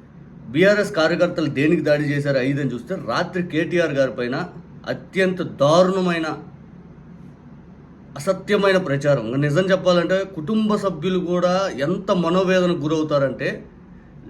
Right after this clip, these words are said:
మహిళలను కూడా కించపరిచేలాగా, అసలు ఏ ఒక్కరిని కూడా పట్టించుకోకుండా, మనకు ఒక మీడియా చేతిలో ఉంది కదా అని చెప్పి, ఇష్టానుసార రీతిలో వార్తలు ప్రసారం చేసుకుంటూ,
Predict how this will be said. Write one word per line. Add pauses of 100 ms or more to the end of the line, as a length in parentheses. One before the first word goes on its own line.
(220)
మహిళలను
కూడా
కించపరిచేలాగా, (640)
అసలు
ఏ
ఒక్కరిని
కూడా
పట్టించుకోకుండా,
మనకు
ఒక
మీడియా
చేతిలో
ఉంది
కదా
అని
చెప్పి,
ఇష్టానుసార
రీతిలో
వార్తలు
ప్రసారం
చేసుకుంటూ,